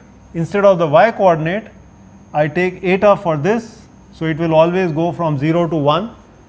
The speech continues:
inside the boundary layer. So you can see eta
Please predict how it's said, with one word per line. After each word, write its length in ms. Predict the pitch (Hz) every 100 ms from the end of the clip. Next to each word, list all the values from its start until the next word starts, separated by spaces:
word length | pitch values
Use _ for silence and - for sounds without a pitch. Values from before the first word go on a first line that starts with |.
| -
inside 400 | 147 139 156 151
the 60 | 151
boundary 340 | 139 143 160
layer. 200 | 156 220 - - _ - - - - - -
So 120 | - 139
you 100 | 135
can 220 | 143 139
see 280 | - 143 143
eta 460 | 156 165 156 123